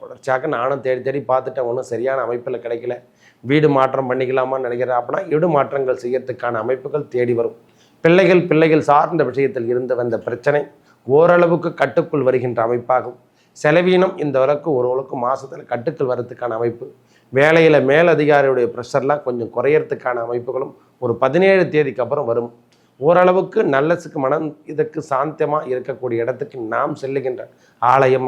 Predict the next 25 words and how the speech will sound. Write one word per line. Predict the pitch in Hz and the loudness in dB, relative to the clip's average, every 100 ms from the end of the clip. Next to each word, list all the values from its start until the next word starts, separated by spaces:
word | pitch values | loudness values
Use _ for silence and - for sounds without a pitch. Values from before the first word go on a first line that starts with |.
| 117 | 2
ஆலயம் | 127 131 127 | 2 2 0
சார்ந்த | 127 127 127 120 | 0 0 0 -6
விஷயத்துல | 117 127 123 120 117 _ _ _ | -4 -6 -4 -6 -8 _ _ _
திருப்பணி | 185 180 170 151 | 2 4 2 2
செய்யறதுக்கு | 135 135 - 127 120 117 | 0 -2 -2 -8 -4 -4
என்னென்ன | 127 127 | -2 -2
இருக்குதோ | 117 123 127 | -4 -6 -6
அந்த | 120 110 | -4 0
பாக்கியம் | 139 143 143 127 | 0 2 -2 -2
எல்லாம் | 120 139 127 | -4 -8 -8
இந்த | 117 113 | -6 -4
மாசத்துல | 123 - 117 104 | -4 -4 -6 -4
கிடைக்கிறதுக்கான | 120 139 120 117 117 110 | -6 -6 -8 -10 -12 -6
வாய்ப்புகள் | 110 127 - - - _ _ _ _ | -6 -6 -12 -20 -20 _ _ _ _
தேடி | 143 147 127 | 4 6 6
வரும். | 117 117 - - _ - | 2 -2 -10 -20 _ 2
குலதெய்வ | 175 208 175 175 139 135 | 4 6 6 4 4 2
அருள் | 151 135 | 2 0
கிட்டக்கூடிய | 143 - 175 156 139 123 123 | -2 -2 -2 -2 0 0 2
காலமாக | 127 131 123 120 139 | 2 2 -2 -4 -8
இந்த | 127 113 113 | -6 -6 -4
மாதம் | 123 143 113 117 | -4 -4 -6 -4
உங்களுக்கு | 113 110 | -4 -4
இருக்குது. | 104 117 - _ - - - _ _ _ _ _ _ _ _ _ | -6 -6 -8 _ -6 -6 -8 _ _ _ _ _ _ _ _ _
குலதெய்வம் | 123 139 147 156 156 | 2 4 6 4 4